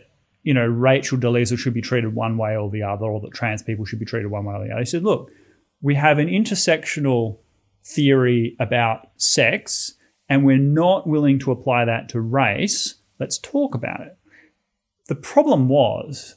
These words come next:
that that just blows up instantly, the whole intersectional narrative, right? Because it's clear that there is an inconsistency and a contradiction, and these things cannot exist together. And they know that if they have this debate in an open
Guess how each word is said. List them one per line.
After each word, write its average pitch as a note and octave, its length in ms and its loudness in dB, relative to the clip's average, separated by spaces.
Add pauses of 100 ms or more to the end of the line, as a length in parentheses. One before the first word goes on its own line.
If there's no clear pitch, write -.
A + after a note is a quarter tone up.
(140)
that C#3+ 260 0
that F3 220 2
just C#3+ 300 -2
blows C3 400 4
up - 300 -2
instantly, B2 840 -2
the C#3 120 -2
whole B2+ 380 2
intersectional A#2 600 -2
narrative, B2 600 -4
right? G#2+ 220 -4
Because C3+ 300 0 (440)
it's C#3 180 2
clear - 880 2 (500)
that C3+ 180 2
there B2+ 220 4
is A2+ 100 0
an B2 80 2
inconsistency A2+ 840 -2
and A2 120 -2
a A2+ 40 -6
contradiction, G#2 680 -6
and A#2 160 -4
these B2+ 320 0
things B2 280 -4
cannot B2+ 440 -2
exist A2+ 440 -6 (400)
together. B2 680 0 (460)
And D#3+ 200 4
they D3+ 180 6
know D#3 580 4
that B2+ 160 2
if C3+ 120 -2
they C#3 140 4
have A3+ 560 4
this C#3 220 4
debate G#2 560 -4
in B2+ 140 2
an B2+ 180 2
open C3 600 2